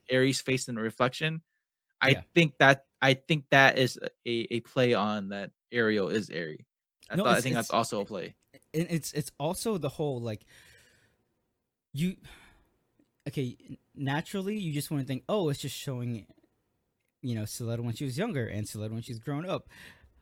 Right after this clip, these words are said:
Speaker 2: But then
Speaker 1: Dude, like,
Speaker 2: it
Speaker 1: even the
Speaker 2: also
Speaker 1: mu-, in
Speaker 2: shows
Speaker 1: the music video when they're running side by side, like,
Speaker 2: Yeah,
Speaker 1: I
Speaker 2: it
Speaker 1: love
Speaker 2: shows
Speaker 1: that part, bro.
Speaker 2: Yeah.
Speaker 1: And then you see Ariel fly off and into the sky. Like, I love that part because I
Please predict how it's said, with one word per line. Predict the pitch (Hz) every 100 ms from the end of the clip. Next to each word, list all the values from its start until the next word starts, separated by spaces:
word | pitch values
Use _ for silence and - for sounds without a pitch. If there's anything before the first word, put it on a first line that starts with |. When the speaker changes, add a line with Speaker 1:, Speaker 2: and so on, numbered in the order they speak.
| _ _ - _ _ _ _ _ _
Speaker 2:
But | 160 151
then | 147
Speaker 1:
Dude, | 285
like, | 247
Speaker 2:
it |
Speaker 1:
even | 311
the | 311
Speaker 2:
also |
Speaker 1:
mu-, | 277
in | 233
Speaker 2:
shows | 254
Speaker 1:
the |
music | 233 269 277
video | 285 294
when | 240
they're | 247
running | 196 214 247
side | 240 214 226
by | 202
side, | 202 - 190
like, | 170 147
Speaker 2:
Yeah, | -
Speaker 1:
I | 208
Speaker 2:
it |
Speaker 1:
love | 190 175 185 208 202
Speaker 2:
shows |
Speaker 1:
that | 165 156 -
part, | 147 131
bro. | 123 139 156 - -
Speaker 2:
Yeah. | 196 202 110
Speaker 1:
And | 151
then | 170
you | 185
see | - 208
Ariel | 165 190 208
fly | 180 - 185
off | 185 196
and | 185 175 - - -
into | 160 190
the | 160
sky. | - 185
Like, | 147 - -
I | 185
love | 190 214 202
that | 185
part | 185
because | 170 175 -
I | 151 147